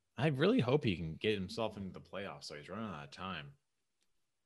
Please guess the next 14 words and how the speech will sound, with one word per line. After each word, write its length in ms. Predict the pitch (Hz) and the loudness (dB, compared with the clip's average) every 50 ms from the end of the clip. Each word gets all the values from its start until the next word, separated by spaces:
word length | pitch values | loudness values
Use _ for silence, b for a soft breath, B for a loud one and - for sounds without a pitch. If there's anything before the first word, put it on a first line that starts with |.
| _ _ | _ _
The 60 | _ | _
kid 200 | _ - 127 117 | _ -10 -10 -8
deserves 380 | 113 98 78 73 78 107 104 98 | -8 -12 -10 -8 -8 -8 -8 -8
to 60 | - | -14
be 100 | - - | -14 -16
in 40 | - | -16
the 60 | 143 | -16
fucking 300 | - - 82 - - - - | -14 -14 -16 -16 -16 -16 -12
FedEx 160 | 85 78 76 95 - - | -10 -10 -10 -12 -10 -8
playoffs. 400 | 80 80 76 - - - - - _ | -8 -6 -6 -8 -10 -14 -18 -18 _
Fucking 200 | - 104 95 80 - | -12 -10 -10 -10 -10
insane. 360 | 82 - - 76 76 71 - - _ _ b b b b b b b b b b b b b b b b b b b _ _ _ _ _ - | -12 -10 -6 -6 -6 -6 -6 -10 _ _ b b b b b b b b b b b b b b b b b b b _ _ _ _ _ -6
Um, 460 | - 85 90 90 90 90 87 87 - - 65 82 | -2 0 2 2 2 2 0 -2 -4 -6 -10 -4
the, 100 | - 101 | -4 -4